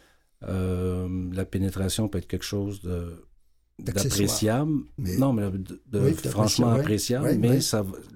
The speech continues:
Speaker 1: ça va, ça sera plus difficile d'atteindre l'orgasme de cette façon-là.
Speaker 2: D'accord.
Speaker 1: Pour les chiffres que j'ai pu voir, là, jusqu'à, on, on dit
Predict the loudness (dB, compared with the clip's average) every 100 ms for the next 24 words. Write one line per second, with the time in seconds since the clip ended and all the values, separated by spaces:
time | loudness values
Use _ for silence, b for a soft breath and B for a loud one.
0 | -4 -2 -2 -2 -4 -4 -4 -4 -4 -4
1 | -4 -4 -4 -4 -2 0 0 -2 -2 -4
2 | -4 -8 -6 -4 -2 -2 0 -2 -4 -8
3 | b -10 -8 -8 -10 -14 -2 2 4 2
4 | 0 -6 _ _ _ _ -18 -16 -6 -4
5 | -2 0 0 -2 -2 0 0 0 0 0
6 | -2 -6 -6 -4 -2 -2 -4 -6 -8 -10
7 | -12 -16 -14 -14